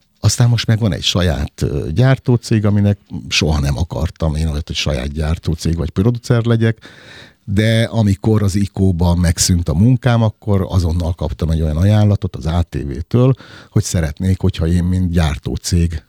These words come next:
és producer folytatnám a bocskort. Tehát ez is egy megkeresés volt, és ez a gyártócégnek már adott egy olyan alapot, hogy,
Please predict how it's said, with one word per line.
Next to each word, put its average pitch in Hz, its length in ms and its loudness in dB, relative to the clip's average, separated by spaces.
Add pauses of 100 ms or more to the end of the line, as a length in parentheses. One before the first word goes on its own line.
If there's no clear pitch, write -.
és - 180 -8
producer 98 720 0 (240)
folytatnám 76 720 -6
a 73 40 -6
bocskort. 64 580 -8
Tehát 120 300 0
ez 143 180 2
is 123 160 2
egy 107 240 0 (460)
megkeresés 92 720 -2
volt, 147 240 -2
és 135 140 -2
ez 123 60 -4
a 120 60 0
gyártócégnek 98 880 -2
már 90 160 0
adott 85 360 -4
egy 90 120 -2
olyan - 380 -4 (200)
alapot, 127 560 0
hogy, 110 320 0